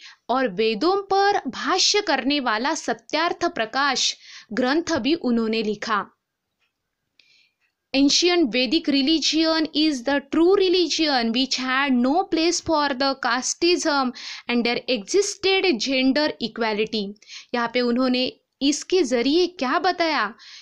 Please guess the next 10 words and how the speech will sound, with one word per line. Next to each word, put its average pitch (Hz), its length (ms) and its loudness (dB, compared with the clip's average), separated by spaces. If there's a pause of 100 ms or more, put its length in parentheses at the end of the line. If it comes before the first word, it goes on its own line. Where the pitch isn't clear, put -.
(140)
कि 302 440 2 (280)
प्राचीन 262 520 0
वैदिक 330 420 0
धर्म 311 440 0
ही 285 380 0
सच्चा 269 720 -2 (380)
और 254 160 0
सत्य 392 500 0
धर्म 302 360 2
है 247 360 0